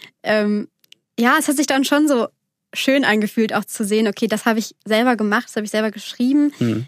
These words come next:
Speaker 1: Ähm, ich bin da so wissenschaftlich irgendwie mit umgegangen. Dass man sowas selber dann irgendwie geschaffen hat, das ist auch ein schönes Gefühl. Und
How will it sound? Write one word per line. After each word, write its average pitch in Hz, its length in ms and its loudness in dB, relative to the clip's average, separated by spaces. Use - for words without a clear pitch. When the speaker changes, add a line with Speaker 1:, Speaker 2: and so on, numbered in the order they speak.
Speaker 1:
Ähm, 214 240 2
ich 202 160 -4
bin 233 80 2
da 220 100 4
so 202 160 -4
wissenschaftlich 233 680 -2
irgendwie 214 560 -4
mit 214 120 -10
umgegangen. 240 600 0
Dass 214 140 -6
man 247 140 4
sowas 240 200 2
selber 254 220 2
dann 254 140 0
irgendwie 233 240 -2
geschaffen 214 500 -2
hat, 208 160 -2
das 226 120 -8
ist - 40 -6
auch 185 100 -4
ein 269 80 2
schönes 185 360 -2
Gefühl. 180 420 -4
Und 190 160 -4